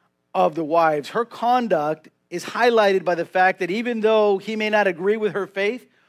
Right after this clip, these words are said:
her godliness can bring conviction to his life without her using words. Now, I've, I've known of wives that in their home, they,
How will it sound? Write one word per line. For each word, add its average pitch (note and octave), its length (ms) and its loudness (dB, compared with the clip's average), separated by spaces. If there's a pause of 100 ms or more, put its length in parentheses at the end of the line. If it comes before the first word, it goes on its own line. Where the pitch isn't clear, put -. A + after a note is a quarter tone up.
(220)
her G#3+ 160 0
godliness F#3+ 880 2
can F3 200 -4
bring G3 220 -6
conviction F3+ 540 -6
to E3 100 -6
his D3 200 -6
life E3 380 0
without D#3+ 440 0
her C#3+ 400 -6 (500)
using C#3+ 320 -10
words. B2+ 400 -16 (1800)
Now, G3 120 2
I've, G#3 300 2 (140)
I've F#3+ 200 0
known G3+ 500 0
of E3+ 340 -2 (260)
wives F3+ 680 2
that F3 340 2 (200)
in F#3+ 220 -4
their F3+ 180 -2
home, G3+ 380 0
they, F#3+ 240 0